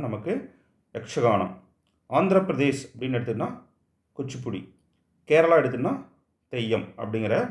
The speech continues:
நடனங்கள் சிறப்பு வாய்ந்ததாக உண்டு. அப்ப ஆன்சர் வந்து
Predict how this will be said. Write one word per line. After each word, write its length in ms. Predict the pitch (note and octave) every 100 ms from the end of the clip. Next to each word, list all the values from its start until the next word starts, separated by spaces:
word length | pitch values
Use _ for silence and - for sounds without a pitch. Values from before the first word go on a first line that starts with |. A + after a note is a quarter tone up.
| A#2
நடனங்கள் 480 | A#2 C3+ B2 A2 - - - _ _ -
சிறப்பு 300 | F3 D3+ C3 A#2+
வாய்ந்ததாக 420 | A2 G2+ G2 F3 A3
உண்டு. 200 | A2+ G2+ - _ _ -
அப்ப 100 | B2 A#2+
ஆன்சர் 240 | E3 F#3 D#3
வந்து 160 | B2+